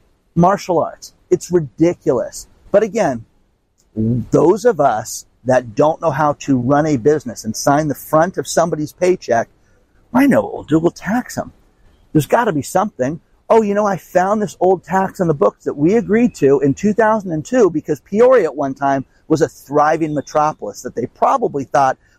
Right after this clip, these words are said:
was gonna have an amusement park, a big one there. It may, who cares? I don't care if they got the greatest Six Flags in Peoria. I don't care. The point is, is that when you tax a dance studio, gymnastics, the, the martial artists,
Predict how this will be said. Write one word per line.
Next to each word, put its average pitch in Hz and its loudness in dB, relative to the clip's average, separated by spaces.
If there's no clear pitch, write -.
was 139 0
gonna 180 2
have 156 0
an 143 -2
amusement 156 -2
park, 101 -8
a 120 2
big 175 2
one 127 -6
there. - -14
It 175 -2
may, 147 -2
who 196 -4
cares? 113 -4
I 160 2
don't 165 -6
care 147 2
if - -6
they 131 -2
got 123 2
the - 2
greatest 143 0
Six - -4
Flags 120 0
in 113 -8
Peoria. 117 0
I 113 -2
don't 113 -2
care. - -4
The - -8
point 170 0
is, 131 -6
is 117 -12
that 127 0
when 123 0
you 123 2
tax 185 2
a 151 0
dance 160 -2
studio, - -4
gymnastics, 170 0
the, 165 0
the 170 0
martial 202 0
artists, 135 -2